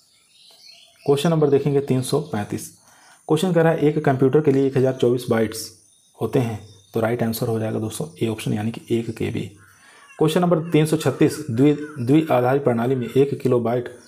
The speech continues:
बराबर होता है, तो right answer हो जाएगा दोस्तों B option एक हज़ार चौबीस byte, B option right answer। एक byte बराबर आठ bit, एक किलोबाइट बराबर एक हज़ार चौबीस byte।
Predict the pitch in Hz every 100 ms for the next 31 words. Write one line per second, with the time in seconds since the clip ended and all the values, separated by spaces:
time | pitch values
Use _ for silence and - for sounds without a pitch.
0 | _ - 113 113 127 107 104 113 101 -
1 | - - _ - 117 135 127 120 135 120
2 | 120 117 110 107 117 113 113 113 127 110
3 | 110 113 120 - 110 107 - 110 107 110
4 | 113 - 123 110 104 110 104 - - _
5 | _ _ _ _ _ _ _ _ _ _
6 | _ _ - 160 151 123 127 135 127 123
7 | 127 - 123 139 156 151 - - 135 135
8 | 127 120 120 117 113 110 110 113 110 113
9 | 120 - 104 110 - - -